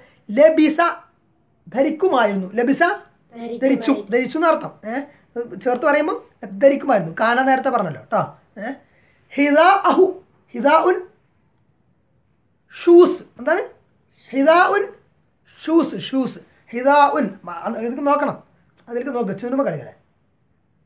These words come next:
Speaker 1: ഹിദാഉൻ
Speaker 2: ഷൂസ്.
Speaker 1: ഷൂസ്. ഏ? Shoes ധരിക്കുമായിരുന്നു. അപ്പൊ ചെരുപ്പ് ധരിക്കണം, പാദരക്ഷ ധരിക്കണം.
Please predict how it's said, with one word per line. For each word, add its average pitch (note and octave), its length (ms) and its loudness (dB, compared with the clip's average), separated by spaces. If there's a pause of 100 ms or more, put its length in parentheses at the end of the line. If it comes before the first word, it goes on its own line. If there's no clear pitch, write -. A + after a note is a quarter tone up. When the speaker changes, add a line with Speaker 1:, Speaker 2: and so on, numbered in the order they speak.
(120)
Speaker 1:
ഹിദാഉൻ D#4+ 600 0 (600)
Speaker 2:
ഷൂസ്. B3+ 400 -12
Speaker 1:
ഷൂസ്. D#4 440 2 (680)
ഏ? G#3+ 160 -14 (680)
Shoes F#4 520 2
ധരിക്കുമായിരുന്നു. G#3+ 600 0
അപ്പൊ C4 140 -2
ചെരുപ്പ് D4+ 520 0
ധരിക്കണം, F3 360 -4
പാദരക്ഷ C#4 680 2
ധരിക്കണം. G3 420 -6